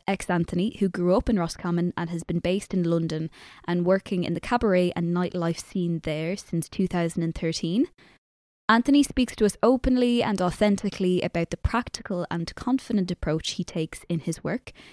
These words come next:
particularly in his aim to educate his audiences in a fun, exhilarating and challenging way. Anthony uses history,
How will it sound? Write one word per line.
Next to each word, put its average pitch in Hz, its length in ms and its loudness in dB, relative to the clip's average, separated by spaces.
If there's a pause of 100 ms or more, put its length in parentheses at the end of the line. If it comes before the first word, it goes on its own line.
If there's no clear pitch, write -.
(340)
particularly 190 640 2
in 175 180 0
his 170 280 2
aim 165 280 2
to - 100 -8 (100)
educate 196 460 2
his 165 160 -2
audiences 156 680 -2 (320)
in 170 100 2
a 156 60 2
fun, 208 640 4
exhilarating 160 960 2
and 151 260 -2
challenging 160 480 0
way. 147 320 -4 (1000)
Anthony 262 300 8
uses 254 360 8
history, 226 760 4